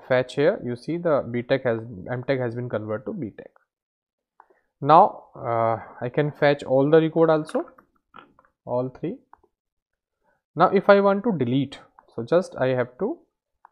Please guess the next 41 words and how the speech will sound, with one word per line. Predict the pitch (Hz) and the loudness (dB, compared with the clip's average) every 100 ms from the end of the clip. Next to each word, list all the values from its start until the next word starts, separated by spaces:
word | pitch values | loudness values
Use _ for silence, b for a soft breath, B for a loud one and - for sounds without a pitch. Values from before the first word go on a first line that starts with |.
| _ _ _ _ - | _ _ _ _ -10
use | 120 135 127 | -2 -2 2
the | 131 | 2
delete | 123 127 139 | 2 -2 0
one | 151 196 - | 0 0 -2
and | 123 | -6
I | 127 | -4
have | 120 | -4
to | 139 | -6
pass | 135 120 117 110 | -2 -2 -2 -2
the | 127 | -6
key. | - 165 247 294 | -4 -6 -6 -8
I | 117 117 | -8 -8
say | - 123 - | -6 -8 -2
third, | 135 165 226 - _ _ _ _ _ | 2 2 0 -10 _ _ _ _ _
so | _ 131 131 - | _ -6 -6 -6
three | 160 180 | -2 -2
record | 175 175 170 151 | 0 0 0 0
will | 156 | -2
delete | 139 131 185 - | -2 -4 -6 -4
from | 156 160 | -4 -2
this. | 185 294 - _ _ | -6 -8 -14 _ _
It, | 131 139 | -16 -12
it | - | -4
has | 127 | -4
been | 120 127 | -2 -6
deleted, | 120 127 127 214 - _ _ _ _ _ _ - | -4 -4 -4 -6 -6 _ _ _ _ _ _ -10
and | 117 120 | -8 -2
now | 131 | 0
you | 135 151 | 0 -4
see | 147 165 208 - | -4 -4 -4 -6
if | 123 120 | -10 -2
I | 123 | -2
get, | 120 123 139 - - | 0 0 0 -2 -8
only | 127 127 127 | -6 -6 -6
two | 185 190 | -4 -2
record | 160 147 127 | -2 -2 -2
will | 107 101 | -4 -6
be | - | -8
available. | - 80 60 53 - _ _ _ _ _ _ _ _ _ _ _ _ _ _ _ _ _ b b b b | -8 -10 -16 -18 -20 _ _ _ _ _ _ _ _ _ _ _ _ _ _ _ _ _ b b b b
You | 120 117 | -8 -6
see | 160 | -6